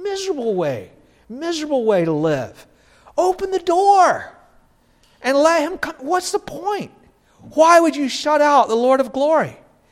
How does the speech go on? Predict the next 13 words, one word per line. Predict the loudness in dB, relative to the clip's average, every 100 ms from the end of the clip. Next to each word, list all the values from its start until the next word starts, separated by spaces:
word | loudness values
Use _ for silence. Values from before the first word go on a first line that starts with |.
| _
if | -4 -4
he | -4
wants | -4 -4 -6
to | -10
come | -10 -10
near | -8 -8
to | -6
you? | -8 -12 -6 0
If, | 0 0
if | -4 -2
you're | -2 2
a | 0
believer, | 0 -4 -2 0 0 0